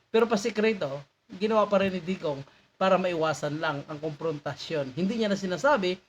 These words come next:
na nagdadala siya or hindi niya na pinapakita, pero sikreto na dinadala para ma-refer lang ang B R P Sierra Madre. Dahil matagal na nga ito, ha? Anim na taon kung talagang walang repair sa administrasyong Digong, eh di, ano na yan,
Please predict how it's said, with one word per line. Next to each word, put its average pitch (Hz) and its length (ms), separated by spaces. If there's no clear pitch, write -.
na 233 240
nagdadala 208 480
siya 170 240
or 165 80
hindi 185 240
niya 196 160
na - 20
pinapakita, 190 640
pero 202 160
sikreto 202 560
na 185 80
dinadala 165 640
para 165 240
ma-refer 160 480
lang 147 240
ang 165 160
B 170 160
R 156 160
P 156 160
Sierra 151 240
Madre. 143 480
Dahil 170 480
matagal 180 320
na 175 80
nga 170 80
ito, 220 200
ha? 156 80
Anim 165 160
na 175 160
taon 180 320
kung 165 160
talagang 170 400
walang 170 320
repair 170 400
sa 185 240
administrasyong 170 880
Digong, 175 400
eh 151 80
di, 170 200
ano 165 240
na 165 80
yan, 156 320